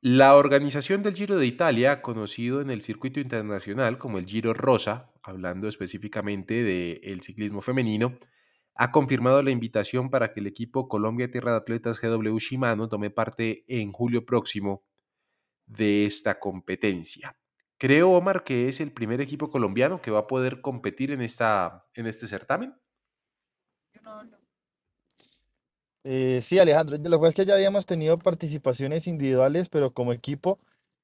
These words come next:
Speaker 2: eh, estuvo presente una parte de la delegación del Man-, del Manzana Postobón ya hace muchos años, pero como equipo femenino sí es el primero como escuadra que se l-, logra conformar únicamente y competirá en, en el Giro femenino. Entonces sí,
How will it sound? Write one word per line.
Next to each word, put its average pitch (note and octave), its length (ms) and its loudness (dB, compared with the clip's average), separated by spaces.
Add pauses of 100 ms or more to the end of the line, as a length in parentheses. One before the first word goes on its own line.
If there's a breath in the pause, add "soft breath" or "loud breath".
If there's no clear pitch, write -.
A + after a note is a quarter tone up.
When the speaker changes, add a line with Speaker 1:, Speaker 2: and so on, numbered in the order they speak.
(120)
Speaker 2:
eh, - 320 -6
estuvo - 340 -6
presente D#3+ 400 0
una F3+ 160 2
parte F3 260 2
de F3 60 0
la E3+ 60 2
delegación C3 380 2
del D3+ 100 -4
Man-, D3 180 0
del C3 140 0
Manzana C3 400 -2
Postobón B2 520 -2
ya C#3 100 0
hace C#3 120 -4
muchos D3 360 -4
años, D3+ 320 -2
pero B2+ 260 -2
como A#2 180 -4
equipo D3 260 -2
femenino C3+ 460 -4
sí D3 80 -8
es D3+ 80 -6
el D#3+ 80 -2
primero C3+ 460 -2 (400 soft breath)
como B2 200 -2
escuadra B2 480 4
que C3+ 200 -4
se A2 300 -2
l-, G#2+ 200 -8 (300)
logra C3 320 2
conformar B2 640 0
únicamente C#3 800 -2 (380)
y A#2+ 100 -4
competirá A#2 680 2
en, C3+ 280 -4
en B2+ 160 -6
el G#2+ 120 -4
Giro A#2 220 0
femenino. G#2+ 440 -2
Entonces G#2+ 360 -8
sí, B2+ 240 -6